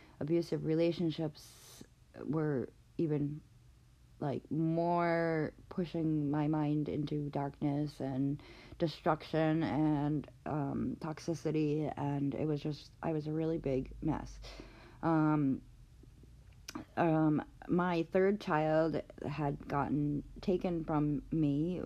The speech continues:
um, the day after his first birthday. A lot of that had to do with my mental health and, um, things that I had been going through at that point in time in my life.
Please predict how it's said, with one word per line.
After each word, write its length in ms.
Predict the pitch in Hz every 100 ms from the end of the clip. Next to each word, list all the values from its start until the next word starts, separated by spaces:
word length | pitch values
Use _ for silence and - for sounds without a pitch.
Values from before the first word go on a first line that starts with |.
| -
um, 380 | 151 143 143 147
the 100 | 151
day 220 | 147 151
after 300 | 147 151 -
his 240 | 147 147
first 420 | - 151 143 156 -
birthday. 580 | 139 135 123 170 196
A 60 | 202
lot 220 | 156 143
of 100 | 143
that 200 | 151 123
had 240 | 139 156 156
to 60 |
do 340 | 151 156 143 147
with 320 | 151 143 147 - - - - -
my 360 | 165 156 143 -
mental 460 | - 156 143 147 147
health 480 | 139 131 139 175 175 -
and, 640 | 151 143 143 143 139 135 -
um, 420 | 143 139 135 143 143
things 200 | 151 143
that 140 | 143
I 160 | 143 139
had 280 | 135 143 143
been 280 | 143 147 143
going 300 | 147 147 143
through 420 | - 156 160 160
at 100 | -
that 160 | 147 123
point 280 | - 139 -
in 180 | 156 147
time 280 | 131 143 151
in 100 | 151
my 200 | 165 165
life. 400 | 156 135 151